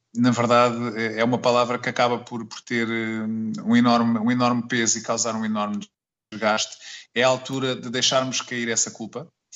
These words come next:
e substituirmos essa culpa, quem sabe, por uma outra palavra que pode ser transformadora, que é a palavra flexibilidade. Sermos mais flexíveis, antes de mais, connosco próprios, connosco,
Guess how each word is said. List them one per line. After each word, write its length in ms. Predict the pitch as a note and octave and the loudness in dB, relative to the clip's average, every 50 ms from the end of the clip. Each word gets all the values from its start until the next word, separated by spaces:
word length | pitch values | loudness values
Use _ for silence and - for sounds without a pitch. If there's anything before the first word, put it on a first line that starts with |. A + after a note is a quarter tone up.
| - - - - - | -20 -20 -18 -14 -8
e 100 | A2+ A#2+ | -2 -2
substituirmos 600 | - - A#2+ - - A#2+ G#2 B2 A#2+ A#2+ A#2+ B2 | -2 -2 -2 -4 -8 -8 -8 -8 -8 -6 -6 -4
essa 220 | A#2+ A2 - A2+ | -4 -4 -4 -6
culpa, 440 | - - B2 A2 - - B2+ B2+ - - _ _ _ _ _ _ - | -6 -10 -12 -10 -6 -6 -6 -6 -8 -12 _ _ _ _ _ _ -10
quem 140 | - B2+ A#2+ | -6 -2 0
sabe, 360 | A#2 - C3 A#2+ A#2 - - | 0 2 2 0 -2 -4 -8
por 120 | - B2 A#2 | -14 -10 -8
uma 160 | A#2 A#2 A#2 | -6 -6 -4
outra 300 | A#2 A#2 A#2 A#2 A#2 A2+ | -4 -6 -6 -8 -8 -8
palavra 460 | - A2+ G#2+ A2 G#2+ A2 G#2+ A2 A#2 | -6 -4 -2 -2 -2 -4 -4 -8 -10
que 100 | A2 _ | -10 _
pode 220 | - A#2+ A2+ A2+ | -6 -4 -2 -2
ser 120 | - - A2+ | -2 -2 -2
transformadora, 720 | G2 A#2 A#2 A#2 - - A#2+ A#2+ A#2+ A2 A2 G2+ F#2+ F#2 - _ _ _ _ - | -4 -4 -4 -4 -6 -6 -6 -6 -4 -4 -4 -6 -6 -8 -14 _ _ _ _ -8
que 80 | - | -6
é 20 | G#2 | -4
a 60 | G2+ | -4
palavra 360 | - A2+ G#2+ G#2+ G#2+ G#2+ G#2+ | -2 -2 0 0 0 -2 -4
flexibilidade. 960 | G2+ - - A#2 A2 A2 - - B2 A2 G#2 G#2+ G#2 G2 F#2+ F2+ F2+ F2+ - _ _ _ _ _ _ _ _ _ - _ _ _ _ - | -8 -6 -6 -4 -2 0 0 0 0 -2 -4 -4 -4 -4 -4 -4 -4 -6 -12 _ _ _ _ _ _ _ _ _ -20 _ _ _ _ -4
Sermos 380 | - - - A#2+ A#2 A#2+ A2 | -2 -2 -2 -2 -2 -4 -4
mais 400 | G#2+ B2 C3 D3+ E3 F#3 G3 - | -4 -2 0 2 2 2 2 0
flexíveis, 680 | - - - D3+ C3+ - - - D3+ C3+ B2 C3 B2+ B2 | -2 -4 -6 -6 -4 -2 -2 -2 -2 -4 -6 -8 -8 -8
antes 280 | B2+ B2+ A#2 - - | -8 -8 -8 -8 -8
de 60 | - | -8
mais, 500 | B2 B2 A2+ A2+ A2 G#2+ - - - _ _ | -8 -6 -6 -6 -6 -8 -10 -12 -14 _ _
connosco 580 | - B2+ A#2+ A#2+ A#2 A#2 C3 C3+ - - - - | -10 -8 -6 -4 -2 -2 -2 -2 -4 -6 -8 -12
próprios, 500 | - - G#2 G#2 - - F#3 A#3 F3 - | -8 -6 -6 -6 -6 -6 -10 -10 -10 -10
connosco, 680 | - - A#2 A2+ A2+ A#2 C#3 C#3+ - - - - G#2+ | -6 -4 -2 0 0 0 0 -2 -2 -4 -4 -8 -8